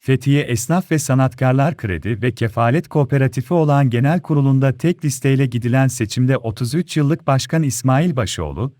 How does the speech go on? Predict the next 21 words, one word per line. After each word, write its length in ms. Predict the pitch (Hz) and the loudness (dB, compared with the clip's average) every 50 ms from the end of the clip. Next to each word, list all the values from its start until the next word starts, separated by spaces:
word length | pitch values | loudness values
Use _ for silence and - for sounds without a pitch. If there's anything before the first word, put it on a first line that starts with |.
| _ - | _ -4
oy 240 | 127 147 170 180 160 | 0 2 2 2 2
birliğiyle 360 | 165 160 151 156 160 156 165 | 2 2 2 2 2 2 2
yeniden 520 | 170 156 147 151 170 170 170 165 165 156 143 | 2 2 2 2 2 2 2 0 0 2 2
başkanlığa 540 | 139 135 - - - 135 131 135 143 165 180 | 2 0 0 0 0 2 2 4 2 2 2
getirilirken, 840 | 139 143 - - 98 90 82 82 76 76 - 78 78 113 147 139 _ _ _ _ | 0 -2 -4 -4 -6 -6 -6 -6 -8 -8 -8 -8 -4 -4 -4 -6 _ _ _ _
güven 320 | 113 123 123 135 156 180 180 | -4 0 2 2 2 2 0
tazeledi. 640 | - 151 131 113 95 90 80 76 73 - 67 65 _ _ _ _ _ _ _ _ _ _ _ _ _ _ _ _ _ _ _ _ _ _ _ _ _ _ _ _ | 0 0 0 0 -2 -4 -6 -8 -8 -10 -12 -16 _ _ _ _ _ _ _ _ _ _ _ _ _ _ _ _ _ _ _ _ _ _ _ _ _ _ _ _
Fethiye 440 | _ - 135 131 123 135 139 143 143 | _ 0 0 0 2 2 2 2 2
Esnaf 480 | - 120 113 - - 160 180 185 - 165 | 0 -2 -4 -2 -2 -2 -2 -2 -2 -2
ve 80 | 156 | -4
Sanatkarlar 760 | 143 - 131 131 131 131 - - 131 131 127 135 139 156 165 - | -2 0 0 2 2 0 0 -2 -2 0 2 2 2 0 -2 -4
Kredi 460 | - 107 92 85 80 113 123 110 107 | -4 -4 -4 -4 -2 -4 -4 -2 -2
ve 120 | 117 113 | -4 -2
Kefalet 540 | - 117 113 - - 120 123 123 165 170 - | -2 -4 -4 -2 0 0 2 2 0 -2 -2
Kooperatifi 680 | - 151 143 127 - 143 135 135 - - 123 - 180 | -2 0 0 0 2 0 0 0 0 -2 -6 -2 0
olan 340 | 180 160 151 147 143 143 131 | 0 2 2 2 2 2 2
genel 340 | 110 117 123 139 160 180 - | 2 2 2 2 0 0 -2
kurulu 360 | - 160 151 147 143 143 120 | -2 -2 0 2 2 0 0
divan 320 | 120 113 117 131 156 160 147 | 0 0 0 2 0 2 2
başkanlığını 680 | 135 127 - - - 131 127 131 131 127 135 120 92 | 0 0 -2 -2 0 2 2 4 4 2 2 0 0
Aydın, 420 | 76 73 73 - 92 120 151 147 | -2 -6 -8 -6 -4 -4 -4 -4